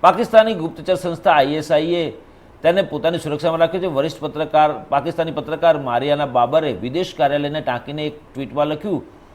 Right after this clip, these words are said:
"આપણે યાદ રાખવું જોઈએ કે ભારતે પાકિસ્તાન વિરુદ્ધ ખોટા સમાચારના આરોપો ફેલાવવાની આદત છે. એવા વિશ્વસનીય પુરાવા છે જે પ્રકાશમાં આવ્યા છે, જેમાં ડી-, ડિસઇન્ફો,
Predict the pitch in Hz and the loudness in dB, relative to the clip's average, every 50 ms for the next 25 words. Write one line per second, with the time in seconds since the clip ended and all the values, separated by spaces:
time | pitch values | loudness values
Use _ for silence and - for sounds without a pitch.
0 | - - - - - 156 180 190 - 233 247 233 208 185 185 196 190 196 196 - | -20 -20 -18 -4 4 4 4 4 4 2 2 4 6 8 8 8 8 6 4 4
1 | 196 202 170 202 208 208 202 208 165 120 117 127 123 127 135 160 160 - - 185 | 2 -2 0 0 0 0 0 -4 -4 2 4 6 6 6 6 4 2 2 -4 -6
2 | - - 143 131 - - 151 151 170 156 156 165 160 156 - 147 127 - 139 143 | -2 2 2 0 2 0 -4 -2 -2 -2 -2 -2 -6 -6 -6 -8 -2 0 0 0
3 | 139 147 139 139 135 160 151 151 139 123 120 131 127 135 127 131 131 123 131 143 | 0 -2 -6 -4 -4 -4 -2 0 0 2 2 2 0 -2 -6 -4 -2 0 0 0
4 | 147 139 120 107 107 127 131 127 - - 175 156 - - 131 139 139 135 123 113 | 0 -2 -2 0 2 0 0 0 -2 -4 -4 -4 -2 0 2 4 4 4 2 -2
5 | - 131 131 - - 139 135 127 143 123 123 127 131 135 - 170 156 135 151 156 | -4 -6 -8 -6 -6 -8 -8 -6 0 2 2 4 4 2 0 -2 -4 -4 -6 -6
6 | 151 120 113 - 120 123 120 - 127 127 127 135 147 147 156 143 143 139 143 151 | -4 -4 -4 0 0 -2 -2 -2 -4 0 0 0 0 0 -2 -2 -2 0 0 0
7 | 147 139 113 113 98 - - - - - - - - - - - - - - - | -2 -2 -4 -8 -8 -10 -14 -20 -20 -20 -20 -20 -20 -20 -20 -20 -20 -20 -20 -12
8 | - 165 190 214 - - 196 196 196 175 151 196 202 208 208 175 - | -4 -2 -2 -2 0 -2 -2 -2 -2 0 2 4 4 4 4 2 -2